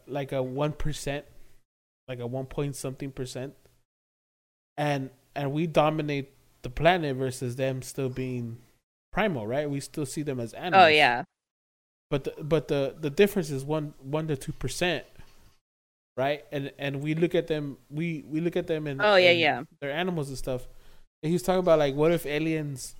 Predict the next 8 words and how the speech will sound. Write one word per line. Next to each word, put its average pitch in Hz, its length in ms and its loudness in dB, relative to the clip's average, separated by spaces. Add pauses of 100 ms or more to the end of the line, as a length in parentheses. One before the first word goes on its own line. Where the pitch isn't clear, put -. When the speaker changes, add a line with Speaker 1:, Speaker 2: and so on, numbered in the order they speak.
(520)
Speaker 1:
you - 80 -8
know, 131 440 -6 (500)
are 127 120 0
in, 127 140 -2
like, 123 220 -4
the 113 100 -6
fifth - 440 -6 (320)
percentile 107 720 -6